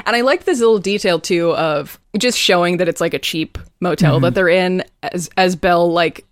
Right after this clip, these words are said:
Speaker 1: runs through the door to
Speaker 2: Mm-hmm.
Speaker 1: follow after this guy.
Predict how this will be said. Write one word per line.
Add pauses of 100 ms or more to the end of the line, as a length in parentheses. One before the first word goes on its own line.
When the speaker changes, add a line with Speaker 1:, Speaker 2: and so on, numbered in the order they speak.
Speaker 1:
runs
through
the
door
to
Speaker 2:
Mm-hmm.
Speaker 1:
follow
after
this
guy.